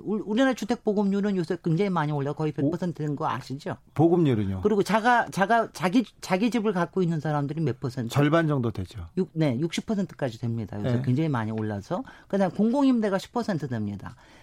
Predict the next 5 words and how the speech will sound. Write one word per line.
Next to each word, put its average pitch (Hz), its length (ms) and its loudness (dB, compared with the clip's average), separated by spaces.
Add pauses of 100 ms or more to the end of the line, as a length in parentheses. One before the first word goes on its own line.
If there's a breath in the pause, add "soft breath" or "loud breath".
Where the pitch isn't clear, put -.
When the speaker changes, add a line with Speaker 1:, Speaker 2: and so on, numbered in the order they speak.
(160 soft breath)
Speaker 1:
나머지 262 480 6
삼십 277 440 2
퍼센트가 240 640 2
민간 220 520 2
임대주택이에요. 123 1400 -2